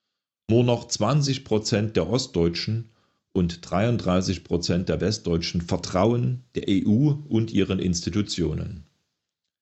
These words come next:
Das ist die Quittung für die fortwährende Zentralisierung und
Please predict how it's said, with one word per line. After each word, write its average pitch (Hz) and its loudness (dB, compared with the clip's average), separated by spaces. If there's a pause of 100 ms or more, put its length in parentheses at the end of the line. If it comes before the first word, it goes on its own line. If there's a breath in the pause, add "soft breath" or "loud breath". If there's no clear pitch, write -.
(380)
Das 143 0
ist 87 -6
die 85 -4
Quittung 110 0 (420)
für 101 2
die 87 0
fortwährende 98 0
Zentralisierung 98 -2
und 80 -6